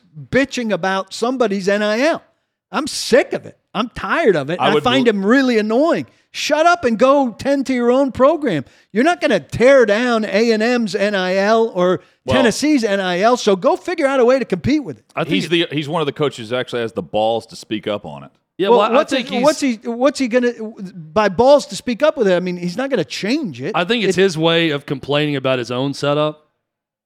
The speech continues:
Speaker 3: without calling out his own people in a way, too. I, I think, Paul, it
Speaker 1: Well,
Speaker 3: is,
Speaker 1: where are his people
Speaker 3: it is a
Speaker 1: reacting
Speaker 3: little
Speaker 1: to
Speaker 3: bit
Speaker 1: it?
Speaker 3: of whining on his part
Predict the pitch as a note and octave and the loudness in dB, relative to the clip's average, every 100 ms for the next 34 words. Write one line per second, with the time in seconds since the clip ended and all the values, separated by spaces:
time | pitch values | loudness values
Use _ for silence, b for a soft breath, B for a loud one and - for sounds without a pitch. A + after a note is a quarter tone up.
0 | _ - C3 C3+ C3 C#3 C3 B2 B2 A#2 | _ -8 -4 -2 -4 -6 -6 -4 -6 -6
1 | A#2+ A#2+ A2 A#2+ C3 B2+ _ _ _ _ | -6 -8 -8 -10 -8 -10 _ _ _ _
2 | B2 B2+ C3 C3+ C3 C#3 C#3+ D3+ _ _ | -14 -8 -6 -6 -6 -8 -8 -10 _ _
3 | _ _ _ D3+ - E3+ G3+ F3 - D#3 | _ _ _ -10 -4 -4 -2 -6 -2 -2
4 | C#3+ - D3 G#3 D4 C#4+ B3+ B3+ C#4+ C#4 | -2 -2 2 4 4 4 0 -2 0 2
5 | C4 A#3+ B3 G#3 G#3 A3 F3+ G3 F3 D3 | 4 4 2 2 2 2 2 0 -2 -4
6 | D#3+ F#3 F#3 D3 A2+ G#2 _ _ _ _ | -2 -2 -2 -4 -8 -14 _ _ _ _
7 | - C#3 D3+ E3+ E3+ F3 F#3 F#3+ - | -6 -4 0 0 -2 -2 0 0 -4